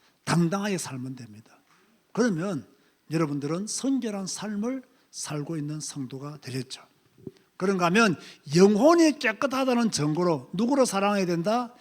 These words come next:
형제를 사랑하는 마음을 내가 가지고 있는가? 아니면 내가 형제를 사랑하는 마음을 닫고 사는가? 형제를 사랑하는 마음을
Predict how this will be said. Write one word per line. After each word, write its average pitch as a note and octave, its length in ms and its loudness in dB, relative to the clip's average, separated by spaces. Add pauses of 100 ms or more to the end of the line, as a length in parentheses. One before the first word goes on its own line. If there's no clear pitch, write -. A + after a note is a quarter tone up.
(260)
형제를 D3+ 680 -6
사랑하는 G3 560 -10
마음을 E3+ 580 -8 (320)
내가 A#2+ 340 -14
가지고 G#3 420 -12
있는가? B2+ 480 -20 (560)
아니면 G3 380 4
내가 F#3+ 220 6
형제를 A3 460 4
사랑하는 G#3+ 360 0
마음을 G#3+ 480 0 (480)
닫고 C4 560 4
사는가? E3 680 -2 (640)
형제를 E3+ 600 0
사랑하는 D#3 400 -4
마음을 D#3+ 520 0